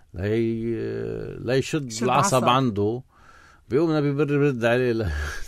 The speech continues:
Speaker 1: <laughs> يعني بتبين كأنه المشكلة هي فعلًا مشكلة طائفية، ولكن هي منا هيك.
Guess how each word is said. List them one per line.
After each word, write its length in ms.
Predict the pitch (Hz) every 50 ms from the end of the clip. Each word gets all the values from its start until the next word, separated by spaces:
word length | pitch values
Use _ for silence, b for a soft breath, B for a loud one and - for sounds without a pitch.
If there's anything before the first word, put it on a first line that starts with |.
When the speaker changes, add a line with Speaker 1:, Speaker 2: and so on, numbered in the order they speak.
| B B -
Speaker 1:
<laughs> 80 | 131 - - - B B B B B 101 B B B B B B
يعني 300 | 101 101 104 107 104 101
بتبين 480 | 104 101 113 143 156 165 160 151 127
كأنه 280 | - 147 123 147 151 139
المشكلة 500 | 127 131 156 170 - - - 123 120 113
هي 200 | 113 127 127 113
فعلًا 340 | - 147 165 170 156 139 123
مشكلة 440 | 127 135 120 - - - 113 110 98
طائفية، 380 | 113 127 123 120 - 180 185
ولكن 300 | 156 123 127 120 107 113
هي 160 | 120 139 165
منا 320 | 165 190 208 208 190 170 170
هيك. 220 | 180 165 120 104